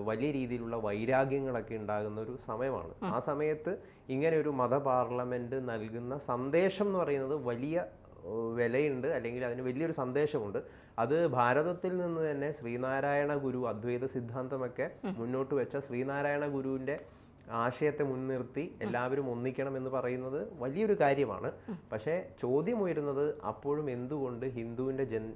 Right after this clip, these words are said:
Speaker 1: നെഞ്ചത്ത് മാത്രം
Speaker 2: ഉം.
Speaker 1: മതേതരത്വം
Speaker 2: ഉം.
Speaker 1: വരുന്നു?
Speaker 2: ഈ
Speaker 1: അതിൽ ഇപ്പം നമ്മുടെ വിദ്യാസാഗർ
Speaker 2: ഗുരു
Speaker 1: ഗുരു-,
Speaker 2: വിദ്യാസാഗർ.
Speaker 1: ഗുരു-, ഗു-, വിദ്യാസാഗർ ഗുരുമൂർത്തി,
Speaker 2: ഉം.
Speaker 1: അദ്ദേഹം ഒരു ആത്മീയ നേതാവാണ്, രാഷ്ട്രീയ നിരീക്ഷകനൊക്കെയാണ്. അദ്ദേഹം Facebook-ൽ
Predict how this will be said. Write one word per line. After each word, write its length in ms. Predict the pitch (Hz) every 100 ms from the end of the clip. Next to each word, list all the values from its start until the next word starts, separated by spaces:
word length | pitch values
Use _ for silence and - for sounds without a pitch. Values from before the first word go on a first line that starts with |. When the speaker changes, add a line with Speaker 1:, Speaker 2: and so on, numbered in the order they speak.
| -
Speaker 1:
നെഞ്ചത്ത് 500 | 113 107 110 117 117
മാത്രം 420 | 110 101 - -
Speaker 2:
ഉം. 80 | - - -
Speaker 1:
മതേതരത്വം 800 | 95 107 113 117 104 - 101 - - -
Speaker 2:
ഉം. 120 | 180 -
Speaker 1:
വരുന്നു? 500 | 104 98 90 92 98 - - - - - -
Speaker 2:
ഈ 40 |
Speaker 1:
അതിൽ 520 | 139 147 175 175 170 - -
ഇപ്പം 480 | 135 113 147 147 143
നമ്മുടെ 440 | 131 127 123 123 - -
വിദ്യാസാഗർ 540 | 127 131 156 160 160 156
Speaker 2:
ഗുരു 120 | 269
Speaker 1:
ഗുരു-, 100 | 294
Speaker 2:
വിദ്യാസാഗർ. 720 | 247 214 220 214 214 170 -
Speaker 1:
ഗുരു-, 320 | 127 139 139 117
ഗു-, 160 | 127 123
വിദ്യാസാഗർ 640 | 123 139 143 147 135 143
ഗുരുമൂർത്തി, 600 | 139 135 151 120 - - -
Speaker 2:
ഉം. 160 | 170 - -
Speaker 1:
അദ്ദേഹം 240 | 113 127
ഒരു 300 | 127 135 135
ആത്മീയ 360 | 123 123 139 139
നേതാവാണ്, 680 | 135 127 131 127 123 131 131
രാഷ്ട്രീയ 380 | 120 - 135
നിരീക്ഷകനൊക്കെയാണ്. 920 | 127 127 127 - 131 123 120 110 92 92 - - -
അദ്ദേഹം 280 | 131 151 156
Facebook-ൽ 560 | 139 139 147 147 156